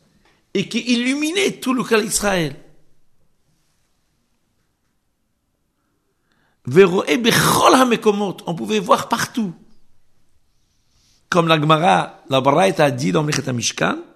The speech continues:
il y avait une bouteille ici.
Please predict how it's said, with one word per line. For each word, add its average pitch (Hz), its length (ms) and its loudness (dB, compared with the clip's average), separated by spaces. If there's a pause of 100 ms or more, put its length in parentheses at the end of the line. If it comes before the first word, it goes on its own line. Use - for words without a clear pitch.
(1800)
il 135 60 0
y 165 40 6
avait 185 160 4
une 190 120 4
bouteille 165 500 6
ici. 165 480 4